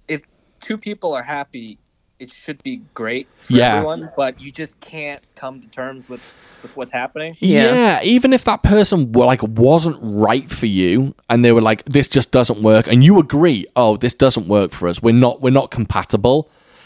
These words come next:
Speaker 2: And then you realize that that person is then compatible with your friend, you still don't like it, even though
Speaker 3: Yeah.
Speaker 2: you were incompa-, uncompa-, incompatible?
Speaker 3: Incompatible.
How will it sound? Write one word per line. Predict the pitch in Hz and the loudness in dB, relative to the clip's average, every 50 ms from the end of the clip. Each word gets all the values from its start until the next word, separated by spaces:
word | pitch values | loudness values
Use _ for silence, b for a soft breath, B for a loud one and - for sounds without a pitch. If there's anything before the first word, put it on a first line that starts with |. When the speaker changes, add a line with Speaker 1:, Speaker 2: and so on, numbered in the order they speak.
| b b | b b
Speaker 2:
And | 139 147 151 | 0 2 2
then | 151 151 | 2 4
you | 151 156 151 | 4 4 4
realize | 139 127 143 147 160 151 147 151 156 - | 4 4 4 4 4 4 2 0 0 0
that | 127 113 | 0 0
that | 123 131 131 - | 0 0 0 0
person | - 147 135 131 127 - 120 117 | 0 2 2 2 2 0 -2 -2
is | 110 104 104 98 | -2 -2 -2 -2
then | 107 113 127 127 | 0 0 0 0
compatible | 123 - 113 - - 120 117 - 110 104 107 101 | -2 -4 -6 -4 -2 -4 -2 -2 -2 0 0 0
with | 104 101 98 | 0 0 -2
your | 95 87 | -2 -4
friend, | - - - 98 90 92 104 127 160 185 180 - _ _ _ _ - | -4 -4 -2 0 0 0 0 0 0 -2 -2 -6 _ _ _ _ -2
you | - 156 160 | 2 2 2
still | - - - - 208 208 196 | 2 2 0 2 4 4 6
don't | 190 190 175 165 | 4 4 2 2
like | 151 160 180 202 190 - - | 0 0 0 0 -2 -2 -4
it, | 107 | -4
even | - 131 135 131 143 139 | 0 2 2 4 4 4
though | 135 131 | 4 4
Speaker 3:
Yeah. | 135 131 117 139 | 2 2 4 2
Speaker 2:
you | 143 | 2
were | 139 135 | 2 2
incompa-, | - - 135 147 156 151 - 120 110 104 107 - | -2 -2 0 0 0 2 2 0 0 0 -2 0
uncompa-, | - 123 135 143 135 - 113 98 95 95 - - - | 0 0 0 0 -2 -4 -6 -4 -4 -4 -4 -4 -2
incompatible? | 107 107 120 147 156 160 170 175 185 185 185 143 - 196 | 0 0 2 2 2 2 2 2 4 2 2 2 2 2
Speaker 3:
Incompatible. | 170 131 120 123 123 123 123 135 135 165 | 2 2 0 0 -2 -2 -4 -4 -4 -4